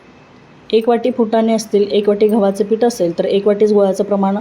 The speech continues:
घ्यायचं आहे आणि ते प्रमाण जे आहे ते अचूक आहे. तुम्हाला गोड जर कमी जास्त करायचं असेल, तर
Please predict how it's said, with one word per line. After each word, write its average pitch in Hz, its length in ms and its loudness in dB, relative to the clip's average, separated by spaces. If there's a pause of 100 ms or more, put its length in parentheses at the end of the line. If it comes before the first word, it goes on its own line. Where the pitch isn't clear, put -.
(720)
घ्यायचं 202 340 2
आहे 196 220 0
आणि 180 240 -4
ते 208 60 0
प्रमाण 208 340 0
जे 226 100 2
आहे 208 220 0
ते 190 120 -2
अचूक 202 320 0
आहे. 208 200 0
तुम्हाला 202 280 0
गोड 202 240 2
जर 226 140 2
कमी 254 260 2
जास्त 240 300 0
करायचं 185 260 0
असेल, 185 280 -6
तर 208 100 -6